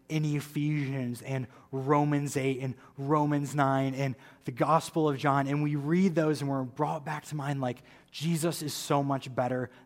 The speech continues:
than this fleshly desire, and we are changed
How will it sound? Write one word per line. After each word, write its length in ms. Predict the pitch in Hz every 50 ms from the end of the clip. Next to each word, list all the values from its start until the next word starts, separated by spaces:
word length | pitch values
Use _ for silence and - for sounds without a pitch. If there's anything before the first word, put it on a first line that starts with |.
| -
than 220 | 123 135 139 135 131
this 180 | 131 123 -
fleshly 720 | - - - - 131 120 113 - - - 127 117 117 113 - - _ _ _ -
desire, 460 | 123 117 104 120 110 110 107 107 107
and 220 | 113 120 120 120
we 160 | 127 135 135 123
are 240 | 127 127 123 117 - - - - _ _
changed 800 | - - - - - 135 127 123 123 123 123 120 113 - -